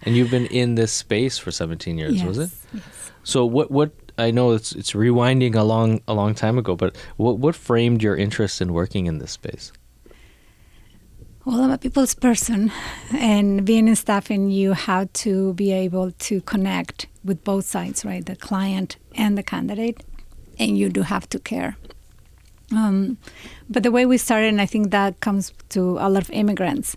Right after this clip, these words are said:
Speaker 1: Mm-hmm.
Speaker 2: it was just an opportunity, right? My neighbor had a dog, I had a dog. We used to walk the dogs together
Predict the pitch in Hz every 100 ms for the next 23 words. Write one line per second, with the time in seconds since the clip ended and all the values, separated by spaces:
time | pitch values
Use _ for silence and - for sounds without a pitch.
0 | - 104 98 95 85 208 208 180 208 220
1 | 208 202 190 208 196 190 180 170 180 196
2 | 190 180 190 202 208 214 208 190 180 170
3 | 214 220 202 180 180 165 196 220 226 220
4 | - 202 190 - 196 190 196 202 180 196
5 | 190 - 185 196 202 214